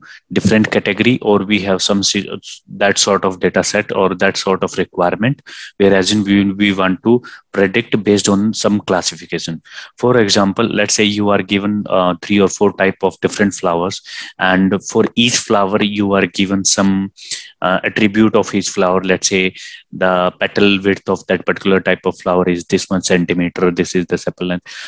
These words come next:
So, um, based on those, let's say if we want to classify that, okay, this, uh, this flower belongs to A category, B category, or C category, whatever.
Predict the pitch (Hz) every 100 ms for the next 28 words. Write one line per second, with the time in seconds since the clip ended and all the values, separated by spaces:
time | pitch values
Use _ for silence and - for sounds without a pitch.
0 | - 113 107 104 113 98 92 92 85 -
1 | - - 104 131 139 151 139 120 135 131
2 | 123 117 117 127 131 - 117 113 110 110
3 | 117 110 98 - - 101 98 95 - 104
4 | - 110 104 107 117 113 - - - 101
5 | 95 90 90 - - - - - 110 117
6 | - 101 95 101 98 95 101 - 98 98
7 | - 92 90 90 92 90 98 - 90 87
8 | 95 95 87 95 85 87 87 90 - 87
9 | 82